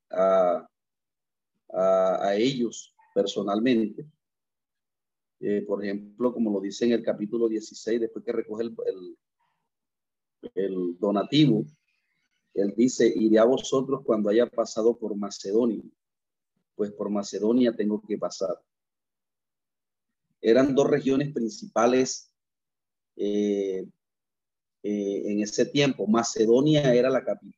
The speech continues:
la capital de Macedonia, era, eh, Filipo. Y ahí había en, en Filipo, habían varias ciudades, varias iglesias que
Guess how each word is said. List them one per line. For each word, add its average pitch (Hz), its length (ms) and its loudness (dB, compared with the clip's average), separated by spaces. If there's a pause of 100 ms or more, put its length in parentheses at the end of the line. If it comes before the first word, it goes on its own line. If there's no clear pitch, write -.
(140)
la 107 160 -4
capital 104 480 -4
de 127 100 0
Macedonia, 123 680 0 (1300)
era, 110 640 -2 (1120)
eh, 104 720 -6 (800)
Filipo. 123 600 -4 (1600)
Y 120 160 2
ahí 113 260 4
había 127 360 4
en, 127 200 -2
en 113 160 -6
Filipo, 113 760 0
habían 104 360 -2
varias 113 640 0
ciudades, 107 640 -2
varias 104 260 -4
iglesias 110 400 -6
que 98 220 -16